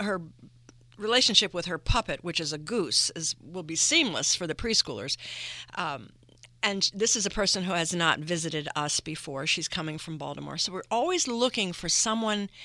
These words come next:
new who sort of fits our purview of what we want. We want innovative, we want educational, we want interactive,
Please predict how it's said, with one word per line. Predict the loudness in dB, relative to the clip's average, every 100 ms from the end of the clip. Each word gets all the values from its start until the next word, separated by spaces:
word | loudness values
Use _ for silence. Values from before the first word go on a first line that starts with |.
| -18 -8
new | -2 2 6 6 6 4 0 -10 -12 4
who |
sort | 6 6 6
of | 0
fits | -4 -2 0 2 2 4
our | 4 2 0 -6 -12 -20 -20 _
purview | -4 -2 0 0
of | -2 -4
what | -4 -4
we | -6
want. | -6 -6 -6 -8
We | -6 -6
want | -4 -4 2 4 4 0 -20 -4 0
innovative, | 2 4 4 4 0 -4
we | -6
want | -6
educational, | -6 -6 -4 -2 4 4 4 -6
we | -8
want | -8 -10 -8
interactive, | -8 0 0 0 -4 -6 -8